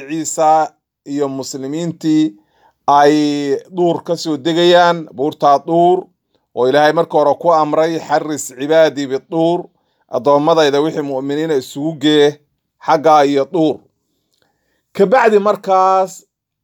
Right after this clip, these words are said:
ee, roob imaanayo, iyagii shimbiro loo soo dirayo, laga gurayo dhulkii, Ilaahay meesha ugu talagalay lagu daadinayo, kabacdi roob imaanayo, dhulkii oo dhan la dhaqayo,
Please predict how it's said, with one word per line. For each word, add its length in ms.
ee, 440
roob 320
imaanayo, 800
iyagii 320
shimbiro 480
loo 220
soo 220
dirayo, 440
laga 240
gurayo 400
dhulkii, 560
Ilaahay 280
meesha 300
ugu 180
talagalay 460
lagu 220
daadinayo, 680
kabacdi 440
roob 320
imaanayo, 920
dhulkii 300
oo 60
dhan 160
la 100
dhaqayo, 520